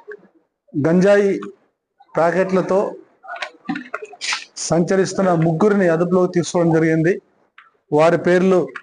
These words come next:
మురళి, శ్యామరాజ్, సంజయ్ కుమార్ అను వీరు తమిళనాడు రాష్ట్రం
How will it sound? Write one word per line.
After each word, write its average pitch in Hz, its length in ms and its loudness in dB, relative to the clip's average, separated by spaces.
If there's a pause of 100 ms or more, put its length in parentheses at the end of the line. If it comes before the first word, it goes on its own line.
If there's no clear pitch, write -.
(760)
మురళి, 196 420 4 (840)
శ్యామరాజ్, 185 840 2 (640)
సంజయ్ 175 480 2
కుమార్ 165 360 2 (380)
అను 165 160 2 (140)
వీరు 175 300 4 (1600)
తమిళనాడు 196 480 4 (100)
రాష్ట్రం 185 320 0